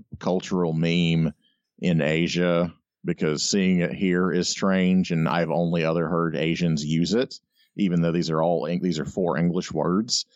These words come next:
It means not in education, um, uh, not in education, employment, or training.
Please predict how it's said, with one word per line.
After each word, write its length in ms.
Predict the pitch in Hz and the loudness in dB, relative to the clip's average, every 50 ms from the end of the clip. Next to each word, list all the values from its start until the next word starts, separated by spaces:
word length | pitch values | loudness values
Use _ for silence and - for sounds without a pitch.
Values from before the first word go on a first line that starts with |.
| - - - - _ _ _ | -20 -20 -20 -20 _ _ _
It 120 | 107 95 | -2 0
means 300 | 101 110 107 104 - - | 2 2 2 2 2 2
not 260 | 95 98 95 110 120 | 0 0 2 2 2
in 140 | 120 104 98 | 2 0 2
education, 1080 | - 98 101 90 113 104 - - 113 107 107 104 - - - 107 98 98 95 95 92 95 - _ | 0 -2 -2 -2 -4 -8 -8 -4 -2 0 0 0 -2 -2 0 0 2 2 4 2 2 0 -2 _
um, 600 | - 87 85 85 82 80 76 73 71 69 65 - - _ _ _ _ _ _ _ _ - - - 87 - - | -4 -2 0 0 0 0 0 -2 -4 -4 -6 -8 -10 _ _ _ _ _ _ _ _ -20 -8 -8 -8 -6 -4
uh, 420 | 82 85 76 73 73 73 73 71 69 - - - | -4 -4 -2 -2 -2 -2 -2 -2 -4 -6 -4 0
not 300 | 92 98 107 117 117 - | 2 2 4 2 2 4
in 160 | 107 98 - | 2 2 2
education, 1040 | - 104 110 - 151 151 - 120 104 101 101 - - - 107 101 101 101 98 98 - _ _ _ _ _ _ _ _ | 2 0 0 0 -2 -4 0 0 2 2 2 0 0 0 2 4 4 4 2 2 -2 _ _ _ _ _ _ _ _
employment, 680 | 95 92 90 - - - 104 104 110 110 107 110 104 - | 0 0 0 0 0 0 2 2 4 4 4 4 2 0
or 120 | - 80 78 | -2 -4 -4
training. 600 | - - - 90 82 76 69 57 57 53 - | -4 -4 -2 -2 -2 0 -2 -4 -6 -8 -10